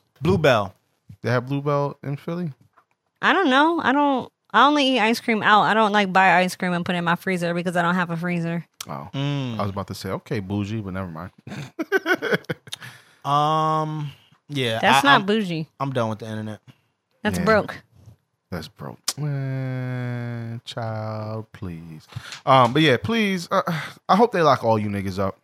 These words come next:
Speaker 1: <laughs> Yo.
Speaker 2: I hope they find. I hope they find the first. The first. I almost, I almost called you a bitch. I hope they find. I hope they
Speaker 3: They
Speaker 2: find
Speaker 3: gotta
Speaker 2: the
Speaker 3: lock
Speaker 2: first
Speaker 3: up
Speaker 2: girl.
Speaker 3: Ariana Grande.
Speaker 2: Why, she did it too?
Speaker 3: Year, like, maybe, like, last year, two years ago, she licked the donut. Remember that was, like, a whole thing?
Speaker 1: Oh, I do remember that.
Speaker 2: Lock her ass up too.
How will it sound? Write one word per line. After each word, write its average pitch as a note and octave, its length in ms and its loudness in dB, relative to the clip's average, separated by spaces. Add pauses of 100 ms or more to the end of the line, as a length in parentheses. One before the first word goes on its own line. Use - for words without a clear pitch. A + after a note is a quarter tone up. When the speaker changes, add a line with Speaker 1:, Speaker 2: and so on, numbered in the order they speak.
(140)
Speaker 1:
<laughs> - 160 -6
Yo. B2+ 380 4
Speaker 2:
I - 40 2
hope F#3+ 140 0
they F#3+ 120 4
find. D#3 360 4
I D3 60 6
hope D3+ 200 4
they E3+ 100 2
find D3+ 280 2
the A#2+ 40 0
first. C3+ 460 0
The A#2+ 80 -8
first. C#3 340 2
I A#2+ 80 0
almost, G#2 220 -2 (120)
I G#2+ 40 -6
almost G2 200 -10
called F2 180 -12
you E2 100 -16
a F2+ 60 -16
bitch. E2 100 -16 (260)
I D3 60 4
hope A#3 80 6
they A3 80 4
find. E3+ 300 2
I D3+ 60 0
hope G3+ 120 0
they - 80 0
Speaker 3:
They B3+ 60 6
Speaker 2:
find D#4+ 140 6
Speaker 3:
gotta D#4+ 80 4
Speaker 2:
the - 20 6
Speaker 3:
lock D#4+ 160 8
Speaker 2:
first E4 40 2
Speaker 3:
up D4+ 80 6
Speaker 2:
girl. - 80 8
Speaker 3:
Ariana C#4+ 380 6
Grande. D#4 420 4 (840)
Speaker 2:
Why, C#3+ 140 6
she D3+ 120 0
did E3+ 140 4
it E3 100 2
too? G3+ 240 4 (400)
Speaker 3:
Year, C#4 420 2
like, C#4+ 200 6
maybe, E4 240 4
like, D4 160 4
last C#4+ 280 4
year, D4+ 120 4
two D4 120 0
years D4 220 4
ago, D4 140 2
she C#4+ 160 2
licked C#4 220 0
the C#4 60 2
donut. D#4+ 500 4 (340)
Remember D#4+ 240 4
that E4 120 6
was, D#4+ 120 4
like, D4+ 100 4
a C#4+ 80 4
whole D#4 140 6
thing? F4 360 2 (460)
Speaker 1:
Oh, C#3+ 80 4
I D3 340 8
do C#3+ 400 2
remember B2 440 4
that. A2 100 4
Speaker 2:
Lock C#3 160 8
her D3 60 4
ass C#3 340 6
up - 160 2
too. A#2 240 2